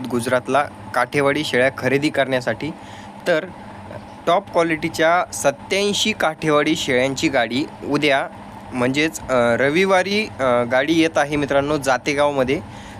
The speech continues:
तुम्हाला शेळ्यांची क्वालिटी मी एक एक, एक एक करून दावतो सगळ्या व्हिडिओमध्ये. बाकी शेळ्या तुम्ही बघून घ्या, मोठ्या मापाच्या उंच पूर्ण काठेवाडी शेळ्या ह्या संपूर्ण गाडीमध्ये येत आहे. मित्रांनो, या व्हिडिओमध्ये तुम्हाला फक्त चाळीस शेळ्या बघायला मिळतील.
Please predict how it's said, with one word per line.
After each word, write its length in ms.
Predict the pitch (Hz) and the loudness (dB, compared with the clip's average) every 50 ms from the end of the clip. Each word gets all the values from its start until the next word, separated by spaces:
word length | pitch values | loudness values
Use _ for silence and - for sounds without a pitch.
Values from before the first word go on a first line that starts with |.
| - - | -6 -2
तुम्हाला 220 | 143 143 151 151 151 | 0 2 2 2 0
शेळ्यांची 340 | 151 - 147 143 147 151 156 | 0 0 0 0 2 0 -2
क्वालिटी 400 | 147 - 139 135 139 143 139 151 | 0 0 0 0 0 0 -2 0
मी 140 | 147 147 143 | 0 2 4
एक 280 | 139 135 139 131 - 151 | 4 4 2 2 0 -2
एक, 180 | 151 - - | -2 0 0
एक 180 | 143 135 - 151 | -2 -2 0 -2
एक 120 | 147 120 | -4 -2
करून 320 | 104 139 135 139 143 139 135 | 0 0 2 2 2 2 2
दावतो 320 | 151 160 175 180 - 190 | 2 2 0 0 -2 -2
सगळ्या 300 | 175 - 139 135 139 139 | 0 0 0 2 2 2
व्हिडिओमध्ये. 520 | 131 127 123 127 123 123 120 120 135 156 | 2 0 2 2 2 2 0 0 0 -2
बाकी 360 | 156 143 139 127 123 - 147 139 | 0 0 0 0 0 -2 -4 -4
शेळ्या 280 | - - 135 139 143 | -2 0 2 2 2
तुम्ही 240 | 147 143 143 143 143 | 0 0 0 0 0
बघून 360 | 135 131 131 127 139 147 143 | 0 0 0 0 0 0 2
घ्या, 180 | 131 127 135 151 - - - - - - - | 2 2 2 0 -2 -6 -14 -16 -16 -10 -4
मोठ्या 340 | 120 127 139 151 - 170 165 | 0 0 0 0 2 0 0
मापाच्या 480 | 156 156 151 143 - 151 147 139 156 151 | 2 2 0 2 2 0 2 2 2 2
उंच 380 | 147 143 139 151 165 170 160 | 2 2 0 0 0 0 0
पूर्ण 500 | - 160 139 - - 151 147 151 156 151 | -2 -2 -4 -2 -2 -2 0 2 2 0
काठेवाडी 580 | 147 143 143 131 127 - 147 135 135 135 139 135 | 2 2 0 0 2 0 0 2 2 2 0 -2
शेळ्या 360 | 127 - 147 143 139 127 120 110 - - - - - - - - | -2 0 2 2 4 4 2 0 -4 -12 -16 -16 -16 -18 -10 -2
ह्या 180 | 120 135 151 156 | 2 2 2 2
संपूर्ण 480 | - - 143 135 131 - 143 135 143 | 2 0 0 0 0 0 0 2 2
गाडीमध्ये 640 | 143 139 131 127 123 127 131 131 127 127 123 147 160 | 2 4 4 2 2 2 0 0 2 2 2 2 2
येत 200 | 160 156 151 - | 2 2 2 0
आहे. 180 | 117 110 110 | 0 0 0
मित्रांनो, 320 | 113 123 123 131 139 143 147 | -4 -4 -2 -2 -2 0 2
या 180 | 147 156 156 | 2 2 2
व्हिडिओमध्ये 480 | 160 151 147 143 156 156 160 160 160 160 | 2 2 2 2 2 2 2 0 0 0
तुम्हाला 380 | 160 165 160 160 156 147 - | 0 2 2 2 0 0 -4
फक्त 140 | 135 131 139 | -4 -4 -4
चाळीस 420 | 151 - - 156 143 151 165 160 - | -4 -2 0 0 2 2 0 -2 0
शेळ्या 220 | 156 139 143 147 | 2 4 4 4
बघायला 380 | 143 143 139 139 143 143 143 143 | 2 2 2 2 2 2 2 2
मिळतील. 320 | 143 143 131 135 156 180 | 0 0 0 0 -2 -2